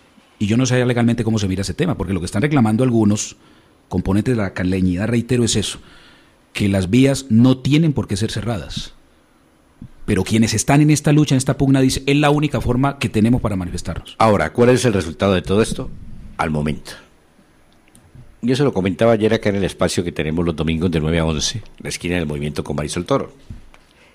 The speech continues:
Speaker 2: El sábado, líder, me dio un borondo por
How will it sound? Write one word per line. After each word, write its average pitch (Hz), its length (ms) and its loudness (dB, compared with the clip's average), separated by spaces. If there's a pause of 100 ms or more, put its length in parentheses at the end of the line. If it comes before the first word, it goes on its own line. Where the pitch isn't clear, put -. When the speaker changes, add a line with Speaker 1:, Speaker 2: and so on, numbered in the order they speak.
Speaker 2:
El 104 160 -4
sábado, 147 320 6
líder, 117 400 2 (1800)
me 123 140 2
dio 139 100 6
un 147 80 4
borondo 139 400 4
por 87 440 -4